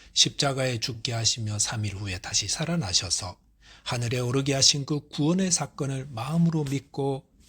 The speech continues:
입술로 고백하는 것입니다. 저와 여러분께서 이토록 쉬운 구원의 방법을 주신 하나님의 은혜에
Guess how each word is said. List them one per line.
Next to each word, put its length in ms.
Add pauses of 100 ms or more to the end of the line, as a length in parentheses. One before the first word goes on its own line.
(140)
입술로 640
고백하는 560
것입니다. 640 (840)
저와 300
여러분께서 760 (680)
이토록 480
쉬운 480
구원의 440
방법을 420
주신 340
하나님의 640
은혜에 520